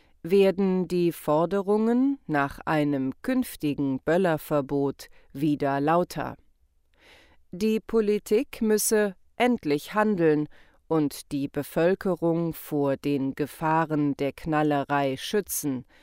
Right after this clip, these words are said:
sagte der Präsident der Bundesärztekammer, Klaus Reinhardt, dem Redaktionsnetzwerk Deutschland. „Jedes Jahr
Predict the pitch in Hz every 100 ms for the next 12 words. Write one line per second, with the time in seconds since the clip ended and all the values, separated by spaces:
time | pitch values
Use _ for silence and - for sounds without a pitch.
0 | _ _ - 156 156 151 - 147 143 -
1 | 147 135 - 151 139 147 135 156 160 165
2 | - - 151 147 - 147 147 147 165 -
3 | - - 170 - - 170 - 160 156 147
4 | 143 - - _ - - 151 151 156 -
5 | 160 180 160 156 151 - - _ - 202
6 | 196 208 202 202 214 - - - 160 143
7 | - 156 139 - 156 170 - - 151 139
8 | - 139 120 - - _ _ _ _ _
9 | _ _ - - - - _ - 175 202
10 | 226 269 - 151 160 220